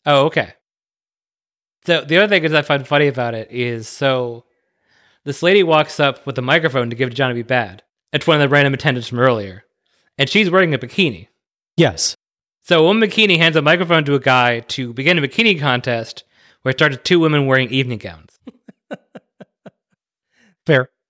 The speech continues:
Speaker 1: Yeah. Might as well just discuss this now very briefly. So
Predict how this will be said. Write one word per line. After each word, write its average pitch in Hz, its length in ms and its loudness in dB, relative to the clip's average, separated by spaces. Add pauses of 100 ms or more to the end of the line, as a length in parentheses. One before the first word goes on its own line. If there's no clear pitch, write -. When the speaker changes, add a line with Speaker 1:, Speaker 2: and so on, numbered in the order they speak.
(180)
Speaker 1:
Yeah. 120 280 0 (1400)
Might 190 160 4
as 220 40 0
well 196 100 2
just 165 340 -4
discuss 147 580 0
this 135 180 -2
now 131 220 4
very 127 180 0
briefly. 107 480 -8 (300)
So 139 640 2